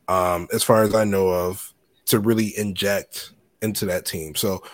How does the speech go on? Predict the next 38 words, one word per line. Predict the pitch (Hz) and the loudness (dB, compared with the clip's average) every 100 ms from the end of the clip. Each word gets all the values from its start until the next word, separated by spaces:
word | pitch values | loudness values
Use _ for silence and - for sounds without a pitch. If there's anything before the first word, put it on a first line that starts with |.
| - | -2
we'll | 113 131 | 4 6
see | 147 131 | 6 6
what | 123 | 6
happens | 117 127 127 104 | 6 4 2 -2
with | 113 - | -4 -4
them, | 104 101 95 92 - | -2 -2 -2 -4 -6
you | 110 | -4
know, | 101 | -2
going | 90 98 92 | 0 0 0
forward, | 90 107 101 87 90 | -2 0 2 2 0
but | 98 98 92 | 0 0 0
they're | 113 107 | 0 2
really | 110 104 98 | 0 0 -2
at | 95 | -4
the | 101 | -8
tail | 110 98 87 | -6 -4 -4
end. | 82 110 - - | -6 -10 -14 -12
And | 92 | -8
so, | - 90 87 - _ - _ - | -4 -4 -4 -8 _ -20 _ 8
yeah, | 160 104 - - | 8 8 0 2
those | 123 151 156 | 6 8 8
are | |
the | 139 | 6
things | 139 131 123 | 6 6 6
that | 113 | 4
I | 107 | 4
think | 113 113 104 | 2 -2 0
of. | 95 90 98 | -2 -2 -2
And | 101 92 | -4 0
we're, | 104 101 87 _ _ - - | 2 2 -2 _ _ -20 -2
there | 113 117 | 2 2
could | 104 135 110 | 2 4 4
be | 120 | 2
possibly | - 117 110 113 107 | 0 0 0 -2 -4
be | 98 107 101 | -2 -2 -2
some | - 95 | -4 -2
optimism, | 95 95 101 90 80 80 80 90 _ - - _ - | -2 -4 -6 -6 -4 -6 -8 -10 _ -20 -20 _ -2
um, | 87 85 82 78 | 2 2 0 -4